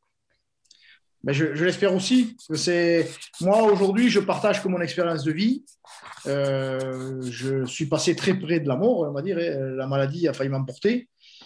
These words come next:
Euh, ça s'est joué à quelques jours, voire quelques heures, hein. J'avais une septicémie, donc c'était vraiment assez, assez grave. Et l'univers n'a pas voulu me prendre à ce moment-là, donc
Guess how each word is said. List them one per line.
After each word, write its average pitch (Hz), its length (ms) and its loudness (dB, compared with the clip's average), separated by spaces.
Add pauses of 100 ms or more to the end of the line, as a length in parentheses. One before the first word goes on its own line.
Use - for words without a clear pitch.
(200)
Euh, 127 100 -6
ça 135 120 -6
s'est 131 160 -4
joué 139 320 0
à 120 500 -6
quelques 123 840 -4
jours, 147 240 -2
voire 139 180 -2
quelques 127 300 -2
heures, 202 160 2
hein. 185 180 -2
J'avais 123 140 -6
une 139 140 -4
septicémie, 156 600 0
donc 139 260 -2
c'était 131 500 -4
vraiment 160 280 -4
assez, 135 200 -6
assez 127 220 -6
grave. 185 240 -2 (1400)
Et 170 240 4
l'univers 175 420 2
n'a 160 80 -2
pas 160 120 0
voulu 170 240 -2
me 156 100 -2
prendre 151 320 -2
à 127 40 -6
ce 131 120 -10
moment-là, 127 420 0
donc 156 140 -4